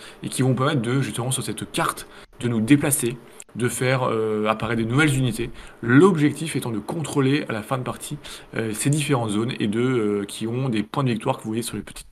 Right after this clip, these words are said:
lumens, les petits points blancs, euh, pour gagner la partie. Puis bon, vous voyez, il y a des petits tokens pour des bonus, et cetera, et cetera, enfin, bon, qui, qui viennent un peu, euh, en twist. Mais voilà, donc c'est du, c'est du contrôle de zone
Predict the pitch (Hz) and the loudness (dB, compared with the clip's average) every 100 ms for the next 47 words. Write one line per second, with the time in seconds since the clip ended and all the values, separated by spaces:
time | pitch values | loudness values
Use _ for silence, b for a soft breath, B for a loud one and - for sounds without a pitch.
0 | 113 131 139 131 117 101 - - - - | 0 4 4 4 0 -4 -6 -12 -8 -4
1 | 117 107 110 139 B B B B - 113 | -2 2 4 2 B B B B -6 0
2 | 110 104 101 104 120 120 107 - - 120 | 2 2 0 0 2 0 -2 -6 -4 -4
3 | 131 B B - 113 110 104 113 104 98 | -4 B B -6 -2 4 6 6 4 2
4 | - 120 127 120 107 104 110 110 110 113 | -2 -2 0 0 0 0 0 0 2 2
5 | 113 110 107 - 104 101 - 98 98 113 | 2 2 -4 -6 -6 -6 -6 -6 -6 -10
6 | 98 - - - 127 110 104 113 104 104 | -14 -16 -18 -8 -6 -4 -2 0 0 0
7 | - 156 - B B _ _ _ 139 127 | 0 0 -2 B B _ _ _ 4 6
8 | 110 104 139 127 143 139 _ - 113 107 | 6 4 2 4 4 0 _ -8 -4 -4
9 | - 175 151 147 143 135 147 160 | -2 0 4 6 6 4 2 0